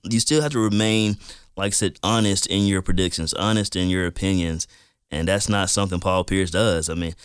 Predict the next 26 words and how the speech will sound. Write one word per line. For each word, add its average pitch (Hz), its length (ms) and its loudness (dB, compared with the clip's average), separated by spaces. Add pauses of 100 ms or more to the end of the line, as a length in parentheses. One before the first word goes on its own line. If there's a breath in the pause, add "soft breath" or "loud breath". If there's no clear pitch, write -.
(140)
another 101 300 2
thing 107 280 2
that, 95 180 0 (380)
you 92 160 -2
know, 87 180 0 (240)
I 123 120 -2
tell 131 220 2
you, 120 160 4
this 113 200 0
is 139 60 0
how 110 140 2
bad 101 260 2
it 90 100 -2
is. 87 200 0
Someone 117 440 2
has 98 120 0
created 101 640 0 (440 soft breath)
a - 100 -2
compilation 95 1040 0
on 123 280 2
YouTube 95 680 2 (460 loud breath)
of, 82 420 0
like, 85 200 -6
four 113 240 2
minutes 101 400 2
that, 85 280 -4